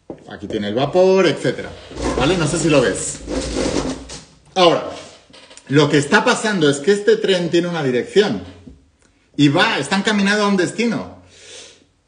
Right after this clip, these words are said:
Y el problema es que tú has comprado esa dirección, pero ahora te has despertado y has dicho, "Ay, no, que yo quiero en la otra dirección". Y empiezas a correr por dentro del tren en la dirección contraria.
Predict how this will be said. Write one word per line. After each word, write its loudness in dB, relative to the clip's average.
Y 2
el 2
problema 4
es -2
que 0
tú 4
has 0
comprado 2
esa 0
dirección, 0
pero 4
ahora 2
te 2
has 0
despertado 0
y 0
has 0
dicho, 0
"Ay, 2
no, 0
que 0
yo 2
quiero 2
en -2
la 0
otra 0
dirección". -4
Y 4
empiezas 2
a 0
correr 4
por 4
dentro 2
del 2
tren -2
en -2
la 2
dirección 2
contraria. -4